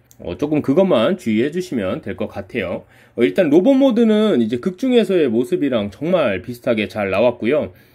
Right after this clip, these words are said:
어, 일단 정품 이제 엠피 사십일 같은 경우에는 가격이 너무 높다 보니까, 어, 일단 정말 싼 맛에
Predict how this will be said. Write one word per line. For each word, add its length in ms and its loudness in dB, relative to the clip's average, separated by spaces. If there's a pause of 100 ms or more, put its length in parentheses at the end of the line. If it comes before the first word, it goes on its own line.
(320)
어, 120 -2
일단 280 2
정품 880 2
이제 240 2
엠피 240 -2
사십일 500 -2
같은 300 -2
경우에는 640 0
가격이 420 0
너무 260 0
높다 320 0
보니까, 640 -2 (580)
어, 140 -6
일단 340 -4
정말 340 2
싼 220 -2
맛에 480 0